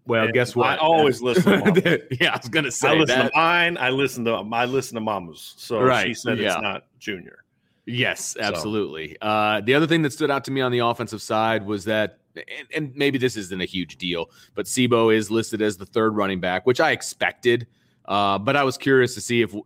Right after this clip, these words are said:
Speaker 1: if they would name one of the three, one of the two freshmen as that third back. But I am in no way surprised that it's, that it's Sebo. Um, and,
Speaker 2: I
Speaker 1: and
Speaker 2: would have been
Speaker 1: so
Speaker 2: shocked if they did
Speaker 1: Yeah,
Speaker 2: that. But again,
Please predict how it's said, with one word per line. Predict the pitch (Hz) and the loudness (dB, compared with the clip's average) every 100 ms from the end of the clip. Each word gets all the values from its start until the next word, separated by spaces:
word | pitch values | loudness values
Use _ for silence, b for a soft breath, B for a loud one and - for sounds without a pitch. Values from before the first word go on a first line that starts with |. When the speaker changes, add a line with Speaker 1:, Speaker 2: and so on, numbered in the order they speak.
| 110 | -6
Speaker 1:
if | 113 | -4
they | 113 110 | -2 -2
would | 107 98 | -2 -4
name | 101 104 101 | -4 -4 -4
one | 104 98 | -4 -6
of | 92 | -6
the | 92 | -6
three, | 98 98 - - | -6 -8 -10 -6
one | 117 | -4
of | 110 | -4
the | 98 | -6
two | 110 | -8
freshmen | - 104 - 101 98 92 | -2 -2 -2 -6 -6 -6
as | 101 | -6
that | 101 92 | -6 -4
third | 101 92 | -4 -2
back. | 95 95 - | 0 0 0
But | 98 90 _ b b _ _ - | -2 -4 _ b b _ _ -2
I | 98 98 92 69 107 | 0 0 -4 -10 -8
am | 107 | -6
in | 98 98 | -4 0
no | 117 | 2
way | 120 104 | 4 2
surprised | 95 85 - 90 82 80 | 0 -6 -4 -2 -2 -4
that | 87 | -6
it's, | 82 - - | -6 -10 -8
that | 85 | -8
it's | 76 - | -8 -12
Sebo. | 85 73 78 76 b b b b | -10 -8 -8 -10 b b b b
Um, | 82 82 80 78 76 73 67 - - | -4 -2 -2 -2 -4 -6 -12 -16 -16
and, | 76 | -2
Speaker 2:
I | 151 | 2
Speaker 1:
and | 147 | 4
Speaker 2:
would | 131 | 2
have | 110 | 2
been | 113 | 0
Speaker 1:
so | 110 | 0
Speaker 2:
shocked | - 131 104 - | -2 0 0 -4
if | 101 - | -10 -8
they | 95 | -4
did | 113 | 0
Speaker 1:
Yeah, | 98 71 69 | 0 0 -2
Speaker 2:
that. | |
But | 143 151 | -2 2
again, | 214 | 4